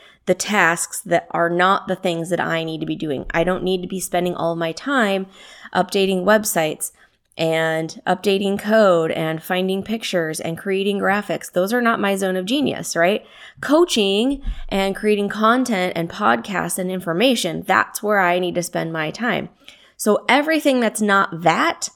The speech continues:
I need to find someone else who can do that for me. Does that make sense?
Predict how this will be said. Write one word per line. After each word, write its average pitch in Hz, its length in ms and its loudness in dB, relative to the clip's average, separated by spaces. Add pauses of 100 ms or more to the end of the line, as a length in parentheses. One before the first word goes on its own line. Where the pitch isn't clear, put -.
(440)
I 247 240 6
need 226 220 0
to 202 100 -6
find 185 340 -2
someone 196 380 -4
else 160 320 -4
who 170 140 -4
can 160 160 -6
do 156 140 -4
that - 280 -4 (120)
for 160 300 -4
me. - 160 -8
Does 180 120 -4
that 226 100 2
make 269 140 -2
sense? 220 400 -2